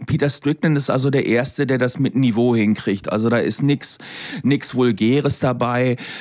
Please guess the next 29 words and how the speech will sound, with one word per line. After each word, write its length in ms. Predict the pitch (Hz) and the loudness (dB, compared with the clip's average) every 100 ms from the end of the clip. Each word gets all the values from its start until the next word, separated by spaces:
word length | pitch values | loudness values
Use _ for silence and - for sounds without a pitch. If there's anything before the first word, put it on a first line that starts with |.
| - - | -16 -4
ähm, 800 | 131 123 117 117 117 113 113 113 | 0 2 4 4 4 6 6 4
bei 80 | 107 | 2
einer 200 | 120 113 | 2 2
Darmspiegelung, 1000 | 110 117 123 - - 120 117 113 107 110 | 0 0 0 -2 0 2 4 4 4 2
aber 460 | - 110 110 110 - | 0 0 2 2 0
es 180 | 110 - | -4 -4
ist, 240 | - - - | -6 -4 -4
also 220 | 110 120 | -2 -2
es 120 | - | -2
ist 180 | - - | -2 0
ein 180 | 123 120 | 0 2
Köst-, 440 | - 147 - - - - | 2 0 -2 -10 -16 -4
also 300 | 147 147 147 | 0 2 2
ich 160 | 139 | 0
glaub, 220 | 151 156 | 0 0
wenn 100 | 156 | 2
man 120 | 165 151 | 2 2
sich 220 | 143 - | 2 2
einen 260 | 147 202 | 2 2
Film 300 | 185 165 196 | 2 2 2
anguckt, 380 | 202 170 175 156 | 2 0 -4 -2
wo 80 | 147 | 0
man 180 | 151 147 | 2 2
richtig 380 | 139 - 196 143 | 0 0 -2 0
lachen 320 | 131 170 156 | 0 2 2
möchte 300 | 151 - - | 2 0 -2
auf 120 | 147 | -2
dem 80 | 143 | -4
Filmfest, 680 | - 139 147 - 139 131 | 0 2 2 2 0 -2